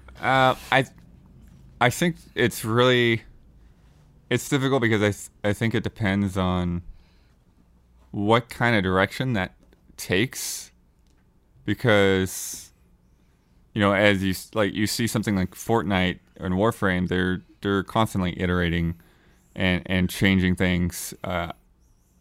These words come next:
whereas sometimes I think a lot of times early access is just like, "Well, uh, this, this just isn't finished,"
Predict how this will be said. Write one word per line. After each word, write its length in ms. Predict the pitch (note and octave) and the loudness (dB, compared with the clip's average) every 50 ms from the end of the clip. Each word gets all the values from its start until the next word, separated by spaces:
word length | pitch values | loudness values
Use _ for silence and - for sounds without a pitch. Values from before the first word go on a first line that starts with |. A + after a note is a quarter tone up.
| _ _ _ _ _ _ _ _ _ - | _ _ _ _ _ _ _ _ _ -10
whereas 460 | - G#2+ G#2+ G#2 G#2 G2+ G2 G2 G2 | -2 2 4 6 6 6 6 4 2
sometimes 640 | - - D3 C#3+ C3 - D#3 C#3+ C3+ B2 A#2 G#2+ G2+ | 2 0 0 0 2 2 4 4 4 4 2 2 2
I 80 | A2 F#2+ | 2 0
think 340 | - - G#2+ G#2 - - - - - _ _ _ _ _ _ _ _ _ _ _ - | 2 2 0 0 -2 -4 -12 -20 -20 _ _ _ _ _ _ _ _ _ _ _ -4
a 40 | G2 | 2
lot 160 | G#2+ A2+ A#2+ | 2 2 2
of 60 | A#2 | 2
times 280 | - C3 A2+ G#2 F#2+ A2 | 0 0 0 0 0 -2
early 300 | - - G#2 G#2 G2+ F#2+ | -2 -2 0 2 4 4
access 400 | F#2 F#2+ G2+ G2 - - F#2+ F2+ | 4 4 2 0 -2 -6 -6 -6
is 120 | F#2 F2+ F2 | -6 -6 -6
just 180 | F#2+ - - | -8 -8 -6
like, 160 | G2 F#2 F2+ | -6 -6 -2
"Well, 380 | G2+ G#2 A#2+ C#3 D#3 - - _ _ _ _ - _ _ _ _ _ _ _ _ _ _ _ _ _ _ - | 2 4 4 4 4 2 -2 _ _ _ _ -20 _ _ _ _ _ _ _ _ _ _ _ _ _ _ -6
uh, 380 | G#2+ G2+ G2 F#2+ F#2 F#2 F#2 F#2 F#2 | -2 0 0 2 2 0 0 -2 -2
this, 360 | F#2+ - A2 F2+ - - - | 0 0 0 0 0 -8 -14
this 260 | - - A#2+ A2+ - | -10 -4 -4 -4 -2
just 240 | - B2 A2+ - - | 0 -2 -2 0 0
isn't 240 | A2+ G2+ A2 G#2 F#2+ | -2 0 0 0 0
finished," 540 | - G#2 F#2+ F2 F#2+ - - - - - | 0 -2 -2 -2 -4 -8 -10 -16 -18 -20